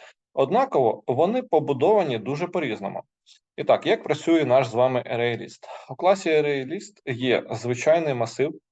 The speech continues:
коли елемент дод-, е, додається, він розміщується в масиві. Якщо масив недостатньо великий, замість, е, старого створюється новий, більш, е, більший масив, а старий видаляється. А як працює linked list?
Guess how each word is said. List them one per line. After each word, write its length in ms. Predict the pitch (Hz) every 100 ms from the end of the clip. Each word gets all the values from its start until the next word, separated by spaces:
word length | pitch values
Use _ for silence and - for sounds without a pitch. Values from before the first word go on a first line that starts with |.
| _
коли 320 | 131 127 117
елемент 540 | 120 117 117 143 175 -
дод-, 260 | 120 117 110 -
е, 240 | 113 110
додається, 680 | 101 107 107 107 127 - 185
він 400 | 139 120 123 -
розміщується 720 | 117 107 123 160 165 156 147 127
в 40 |
масиві. 460 | 127 - 104 - - _ _ _
Якщо 300 | 131 143 156
масив 460 | 127 127 - 120 110
недостатньо 640 | 113 123 - 117 110 110
великий, 480 | 120 165 208 190 175
замість, 540 | 151 165 165 160 _
е, 140 | 147 123
старого 400 | - 135 180 190
створюється 580 | - 127 135 131 131 110
новий, 380 | 101 123 131 - _ -
більш, 460 | 107 120 127 - -
е, 360 | 123 113 107 104
більший 380 | 104 110 - 113
масив, 380 | 113 - 143 143
а 100 | 117
старий 320 | - 110 135
видаляється. 640 | 123 117 107 95 - - - _ _ - _ _ _ _ -
А 180 | 117 123
як 200 | 220 226
працює 380 | 196 - 196
linked 440 | 151 135 113 101 92
list? 280 | - -